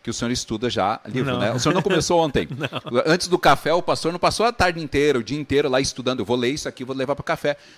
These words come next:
Speaker 1: Não, já faz anos. Inclusive, nós temos um,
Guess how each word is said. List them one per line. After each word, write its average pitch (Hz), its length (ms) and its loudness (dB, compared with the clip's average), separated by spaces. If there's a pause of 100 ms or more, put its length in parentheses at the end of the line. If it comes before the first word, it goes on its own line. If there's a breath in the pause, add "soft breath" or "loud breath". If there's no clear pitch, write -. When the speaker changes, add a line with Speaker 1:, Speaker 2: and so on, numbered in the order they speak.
(100)
Speaker 1:
Não, 113 340 4 (320)
já 98 160 -2
faz 123 380 -2 (100)
anos. 131 460 0 (260 loud breath)
Inclusive, 151 560 -4
nós 185 240 -4
temos 135 300 0
um, 185 100 -6